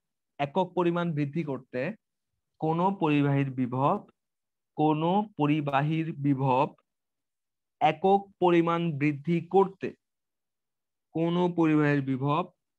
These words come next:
একক পরিমাণ বৃদ্ধি করতে যে পরিমাণ চার্জের প্রয়োজন হয়, তাকে ওই পরিবাহীর ধারকত্ব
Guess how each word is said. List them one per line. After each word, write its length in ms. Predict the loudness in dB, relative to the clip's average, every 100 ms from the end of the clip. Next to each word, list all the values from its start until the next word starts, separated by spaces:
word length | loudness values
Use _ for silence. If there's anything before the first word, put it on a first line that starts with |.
| -6
একক 400 | -4 -2 -2 -2 -2
পরিমাণ 440 | 0 0 -2 -4
বৃদ্ধি 440 | 0 0 2 -2
করতে 560 | 4 2 2 0 0 0 -6 _ _ _ _ _ -10
যে 360 | 2 4 6
পরিমাণ 600 | 4 4 4 4 2 0
চার্জের 560 | 0 0 0 0 -2 -2
প্রয়োজন 520 | -4 -2 -2 -2 -2
হয়, 420 | -4 0 0 0 -4 -18 _ _ _ _ _ _
তাকে 520 | 2 2 2 2 2 2
ওই 260 | 0 0 -2
পরিবাহীর 640 | 0 0 0 0 -2 -6 -10 _
ধারকত্ব 840 | -8 -4 -2 -4 -8 _ -4 -4